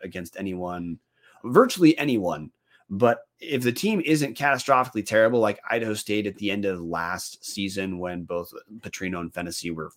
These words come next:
fired, and it was the most meaningless game in the history of meaningless games, those were the kind of road games Idaho's won in the last decade, last five years or so. That's not gonna be the case this season, guys. Idaho had two strong showings against Washington State and Indiana, and now we just beat the shit out of Northern Arizona on the road.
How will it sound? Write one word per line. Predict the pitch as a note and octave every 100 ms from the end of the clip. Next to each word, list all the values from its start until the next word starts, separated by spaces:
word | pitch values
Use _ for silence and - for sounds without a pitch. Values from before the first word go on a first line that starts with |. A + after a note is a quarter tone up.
| -
fired, | D#2 D2 E2
and | D#2+
it |
was | D#2+ D#2+
the |
most | E2 E2+ E2
meaningless | F2 E2+ E2 -
game | E2 E2
in | D2+
the |
history | D#2 - D#2+
of | D#2
meaningless | D#2+ D#2 D#2+ D2
games, | - D#2+ D#2+ - - - - - _ _ _ _
those | C#3+ B3 C4
were | A3
the |
kind | E3 D#3+
of | A#2
road | A#2+ G#2
games | G2 G2
Idaho's | G2 G2+ F#2 F2+ D#2+
won | F2 F2+ D2+ D2
in | F2
the | E2
last | E2 D#2+
decade, | - D#2+ D#2 D2+ -
last | A2+ F#2+ E2+ - _ -
five | F#2 E2+ E2
years | D#2+ D2+
or | -
so. | - D2 - _ _ _ _ _ _ _ -
That's | A3+ C4+
not | A3+ G3+
gonna | F3+ E3+
be | D3
the | B2+
case | C3 A#2+
this | A2+ G#2+
season, | A2+ G#2 G2+
guys. | G2 G2 F#2+ - _ _ _ -
Idaho | E3 F3 F3
had | C#3
two | - E3
strong | D#3+ D#3 D3+
showings | - D3 C#3+ C#3
against | B2+ B2 A2+
Washington | A#2 A#2+ A#2+ A2
State | - A2
and | G2+
Indiana, | G#2 G2 F#2+ F#2+ G2
and | G2+
now | A2
we | A2 A2
just | G#2
beat | - G#2+
the |
shit | E2 - G2+
out | F#2 F2+
of | F2+
Northern | F2+ F2+
Arizona | F2 E2+ E2+ E2 D#2+
on | E2+ D#2+
the |
road. | D#2 E2+ E2 D#2